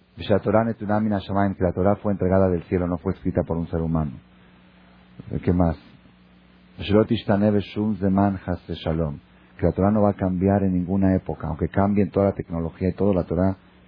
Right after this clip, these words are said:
sigue siendo la misma. ¿Ok? Shakadosh Baruj Hu Ma'anish Dar Shaim, un Shalem, que hay pago y recompensa y castigo, que al final va a haber justicia, aunque ahora no se ve tanta justicia, pero al final va a haber justicia para el bueno y para el malo.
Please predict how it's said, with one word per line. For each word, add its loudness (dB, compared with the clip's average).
sigue 2
siendo 0
la 2
misma. -2
¿Ok? -10
Shakadosh 2
Baruj 0
Hu 2
Ma'anish 0
Dar 2
Shaim, 0
un -2
Shalem, 2
que 0
hay 2
pago -2
y 0
recompensa -6
y -10
castigo, 0
que 2
al 2
final 2
va 4
a 6
haber 0
justicia, -6
aunque -4
ahora 4
no -4
se -4
ve 0
tanta -2
justicia, -4
pero 2
al 2
final 2
va 4
a 4
haber 0
justicia -2
para 0
el 0
bueno -2
y -2
para 0
el 0
malo. 0